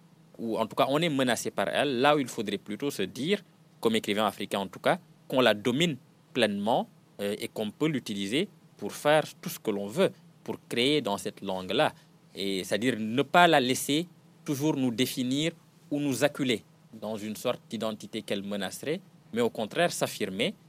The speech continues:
et s'affirmer en disant « Le français est aussi ma langue, et j'essaie de la dominer, je peux la dominer, et il n'y a pas de complexe à avoir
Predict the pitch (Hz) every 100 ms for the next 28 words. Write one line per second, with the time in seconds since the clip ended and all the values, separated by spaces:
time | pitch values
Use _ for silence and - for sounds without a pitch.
0 | - _ 107 120 - 107 104 131 143 110
1 | 101 98 156 147 139 - 104 - 151 175
2 | 131 - 98 - 95 117 202 196 - -
3 | - 165 - - 165 175 117 - - 156
4 | - - 101 101 101 98 101 101 104 123
5 | 90 143 - 160 113 98 101 95 92 170
6 | - - - - 110 104 131 104 101 107
7 | 117 123 - 92 87 90 123